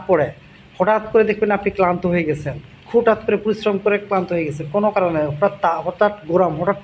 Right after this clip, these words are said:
ঠান্ডা, এই যে স্ট্রেস, পরিবেশের একটা পরিবর্তন, এরকম অবস্থায় কিন্তু স্ট্রেস পড়ে, যাকে ধকল বলা হয়। এই ধকলজনিত কারণে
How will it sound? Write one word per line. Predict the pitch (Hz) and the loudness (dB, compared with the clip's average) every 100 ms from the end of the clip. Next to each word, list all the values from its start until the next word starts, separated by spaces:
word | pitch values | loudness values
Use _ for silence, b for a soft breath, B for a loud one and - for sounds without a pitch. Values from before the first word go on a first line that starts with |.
| - | -4
ঠান্ডা, | 185 180 175 - B B B - 226 | 0 2 0 -4 B B B 0 2
এই | 233 | 4
যে | 254 190 | 2 2
স্ট্রেস, | - - 190 - - | -2 -2 0 0 0
পরিবেশের | 208 208 202 - 214 208 | 4 4 2 2 0 -2
একটা | - 185 - | -6 -4 2
পরিবর্তন, | 196 185 175 - 170 143 - - B B B 185 | 4 4 0 -2 -2 -2 -6 -16 B B B 2
এরকম | 208 233 214 | 4 4 4
অবস্থায় | 185 185 208 202 | 4 2 -2 -2
কিন্তু | 202 233 214 - | -2 2 2 2
স্ট্রেস | - 202 196 - | 0 2 2 0
পড়ে, | 165 151 | 0 0
যাকে | 156 156 - | -2 -4 -4
ধকল | 143 175 151 | -2 0 2
বলা | 143 123 | 0 -2
হয়। | 123 - | -4 -2
এই | 180 147 | -2 0
ধকলজনিত | 156 196 196 202 202 202 - | 0 2 2 0 -2 -4 -2
কারণে | 165 185 175 | 0 2 2